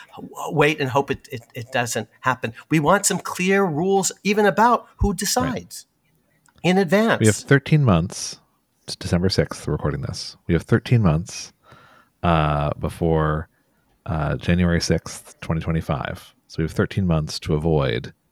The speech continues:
Speaker 2: the January sixth solution to the Section three problem. I hope we can manage it.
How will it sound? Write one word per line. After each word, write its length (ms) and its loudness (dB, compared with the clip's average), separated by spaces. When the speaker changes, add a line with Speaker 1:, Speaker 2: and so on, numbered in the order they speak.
Speaker 2:
the 40 0
January 400 0
sixth 320 -4
solution 500 -8
to 80 -8
the 60 -6
Section 280 -8
three 140 -10
problem. 420 -6
I 40 -10
hope 180 -2
we 80 -6
can 100 0
manage 300 -2
it. 80 -8